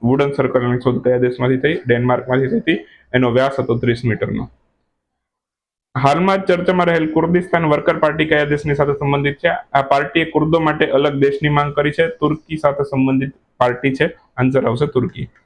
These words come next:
નાસા દ્વારા કરવામાં આવેલ એક અધ્યયન પ્રમાણે મંગળ ગ્રહ પર લાલ રંગનું મુખ્ય કારણ શું છે? તો ફેરી હાઇડ્રેટ નામનું જે તત્વ છે એ મંગળ ગ્રહ ઉપર નાસાના અધ્યયન પ્રમાણે લાલ રંગનું મુખ્ય કારણ છે. સંભાવના એવી પણ છે ત્યાં પાણી હતું, એવું પણ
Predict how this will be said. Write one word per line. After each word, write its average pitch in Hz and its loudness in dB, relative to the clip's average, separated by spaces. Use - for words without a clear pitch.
નાસા 160 4
દ્વારા 185 2
કરવામાં 175 2
આવેલ 151 2
એક 139 2
અધ્યયન 147 0
પ્રમાણે 139 2
મંગળ 160 2
ગ્રહ 139 0
પર 143 0
લાલ 151 2
રંગનું 131 2
મુખ્ય 135 0
કારણ 143 0
શું 156 -2
છે? 151 -6
તો 131 -4
ફેરી 156 0
હાઇડ્રેટ 139 0
નામનું 131 0
જે 131 0
તત્વ 147 0
છે 127 -2
એ 131 0
મંગળ 147 2
ગ્રહ 135 2
ઉપર 131 0
નાસાના 131 0
અધ્યયન 127 0
પ્રમાણે 123 0
લાલ 123 2
રંગનું 117 0
મુખ્ય 117 -4
કારણ 127 -2
છે. - -4
સંભાવના 170 2
એવી 175 2
પણ 175 0
છે 170 2
ત્યાં 160 0
પાણી 156 2
હતું, 151 2
એવું 143 0
પણ 135 0